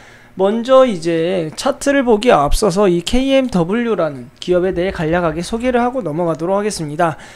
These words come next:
이 케이엠더블유는 글로벌을 대상으로 이동통신 기지국에 장착되는 각종 장비 및 부품류 등을 생산 판매하고 있는 알에프 사업을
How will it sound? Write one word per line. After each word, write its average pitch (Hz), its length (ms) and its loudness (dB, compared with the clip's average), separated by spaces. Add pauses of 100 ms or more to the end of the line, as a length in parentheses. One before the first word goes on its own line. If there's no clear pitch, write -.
이 208 140 -2
케이엠더블유는 254 1000 4
글로벌을 247 520 4
대상으로 202 540 2
이동통신 208 600 -2
기지국에 196 480 -6
장착되는 175 680 -4 (240)
각종 190 380 0
장비 202 360 0
및 196 220 0
부품류 240 460 0
등을 233 220 2
생산 254 360 -2
판매하고 269 560 2
있는 180 220 -2
알에프 175 480 -4
사업을 226 480 2